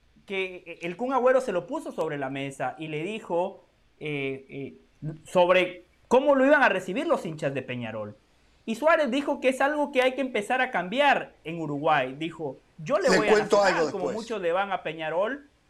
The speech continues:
Speaker 1: pero por encima de todo somos de la selección nacional de Uruguay". Entonces Suárez sabe que está entrando a ese terreno peligroso y justo el Kun Agüero le dio la plataforma para, para tratar de cambiar esa narrativa. Y el Kun Agüero le dijo,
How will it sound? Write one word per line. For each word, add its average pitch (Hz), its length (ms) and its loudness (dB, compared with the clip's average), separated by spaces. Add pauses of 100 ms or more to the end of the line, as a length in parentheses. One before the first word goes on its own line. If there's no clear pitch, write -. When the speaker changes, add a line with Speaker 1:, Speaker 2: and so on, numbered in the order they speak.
Speaker 1:
pero 214 240 -2
por 190 160 -6
encima 262 380 -6
de 220 80 -2
todo 277 360 2
somos 277 380 -4
de 196 100 -4
la 170 120 -2
selección 208 580 -8
nacional 165 420 -8
de 160 80 -10
Uruguay". 165 320 -2
Entonces 269 420 -10
Suárez 294 540 2 (280)
sabe 302 460 0
que 233 80 -12
está 226 240 -6
entrando 214 420 -8
a 214 40 -8
ese 208 140 -12
terreno 208 420 -10
peligroso 208 520 -10
y 202 40 -8
justo 240 360 -10
el 208 100 -2
Kun 226 200 -8
Agüero 233 360 -2
le 185 140 -4
dio 202 100 -4
la 220 180 -4
plataforma 226 880 -6 (300)
para, 185 480 0
para 175 360 -4 (280)
tratar 226 340 -4
de 294 100 -6
cambiar 254 420 -2
esa 247 180 -4
narrativa. 180 580 -6
Y 208 100 -10
el 220 100 -8
Kun 302 160 -12
Agüero 285 300 2
le 240 120 -4
dijo, 240 440 -10